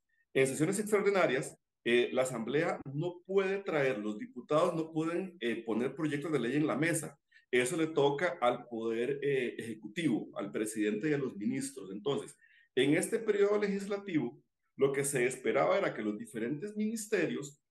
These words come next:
pusieran los proyectos de ley que les convienen para sus intereses, Ministerio de Salud, Ministerio de Justicia, Ministerio de Seguridad, para paliar esta crisis de inseguridad que tenemos. Este, lamentablemente lo hicieron a la carrera. El señor presidente,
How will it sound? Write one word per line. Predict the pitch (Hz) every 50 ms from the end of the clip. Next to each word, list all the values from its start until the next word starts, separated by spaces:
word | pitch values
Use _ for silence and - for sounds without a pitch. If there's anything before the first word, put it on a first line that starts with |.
| _ _ _ _
pusieran | 135 127 117 - 127 123 131 147
los | 180 190
proyectos | - - 175 170 180 170 - 196 190 175
de | 185
ley | 185 185 165 131 - - -
que | - 135 156
les | 175 202 208 208
convienen | - 220 190 180 156 160 165 160 143 113 101 -
para | 92 90 95
sus | 95 - - 120 -
intereses, | 170 - - - 202 190 175 170 - - - - - - _ _
Ministerio | - 127 127 - - - - - -
de | -
Salud, | 160 156 160 170 196 196
Ministerio | 180 135 110 107 104 - 101 101 113 120 135
de | -
Justicia, | 160 151 - - 165 - - -
Ministerio | 151 120 110 104 - - 107 101 107
de | 107 -
Seguridad, | 156 - - 180 180 175 160 156 170 - - - _ _ _ _ _ 131
para | 131 131 -
paliar | - 117 107 110 107 117
esta | 131 139 - 175 175
crisis | - 226 226 233 254 -
de | 156
inseguridad | 139 - 135 120 117 113 107 107 104 101
que | - 107
tenemos. | 101 - 98 151 202 190 127 - - - _ _ _ _ _ _ _
Este, | - 120 120 120 117 120 - - - 113 117 113 - -
lamentablemente | 139 139 143 143 143 143 143 143 147 156 175 180 180 175 175 180 170 - 180
lo | 160 156
hicieron | 143 147 - 151 147 151 160 160
a | 151
la | 143 127 -
carrera. | - 101 98 107 107 101 - 80 - - -
El | 98 98
señor | 104 113 123 135 135
presidente, | 156 165 151 180 160 156 151 151 147 151 - 165 160 -